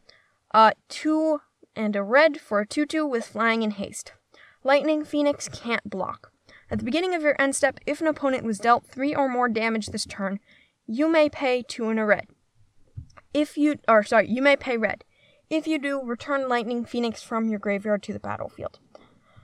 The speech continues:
Um, I think this is the same as just about every other Phoenix.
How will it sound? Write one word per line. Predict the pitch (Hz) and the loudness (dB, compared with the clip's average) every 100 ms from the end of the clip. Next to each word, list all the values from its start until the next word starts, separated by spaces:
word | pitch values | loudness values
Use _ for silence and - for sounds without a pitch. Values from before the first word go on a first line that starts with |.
| - - - _ - _ _ - | -18 -18 -20 _ -20 _ _ -6
Um, | 285 311 320 311 311 - _ _ _ _ | 6 10 10 8 2 -4 _ _ _ _
I | 269 294 | 4 4
think | 320 294 | 4 2
this | 277 262 | 2 0
is | 254 | -2
the | 226 | -4
same | 220 233 214 214 | -2 0 2 2
as | 196 - - | -2 -8 -14
just | - 214 - | -6 -6 0
about | 202 185 - | 0 2 0
every | 196 202 | 0 4
other | 202 214 208 - _ | 4 4 0 -8 _
Phoenix. | 226 226 220 - - | -4 -4 -4 -8 -16